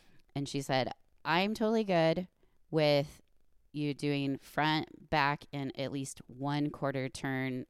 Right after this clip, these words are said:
on the side," because she said, "What I'm looking for is, like, that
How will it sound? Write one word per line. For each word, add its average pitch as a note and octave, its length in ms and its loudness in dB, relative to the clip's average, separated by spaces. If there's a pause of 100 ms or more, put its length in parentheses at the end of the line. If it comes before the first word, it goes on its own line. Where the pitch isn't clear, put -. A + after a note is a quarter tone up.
(120)
on B2+ 160 -4
the B2 80 -6
side," G2+ 580 -6
because B2 280 -6
she C3+ 120 -10
said, B2 260 -4 (380)
"What C#3 140 -4
I'm C#3 120 -2
looking D#3+ 280 2
for C#3 460 2
is, C3 180 -6
like, B2 280 -2 (840)
that B2+ 460 2